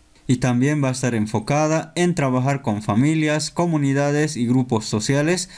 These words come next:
para cambiar las percepciones y prácticas que perpetúan la reproducción social dominante.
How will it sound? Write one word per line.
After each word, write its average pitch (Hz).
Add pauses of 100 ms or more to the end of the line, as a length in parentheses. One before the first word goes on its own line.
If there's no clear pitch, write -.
(180)
para 160
cambiar 135
las 113
percepciones 135
y 185
prácticas 147
que 117
perpetúan 120
la 98
reproducción 98
social 127
dominante. 110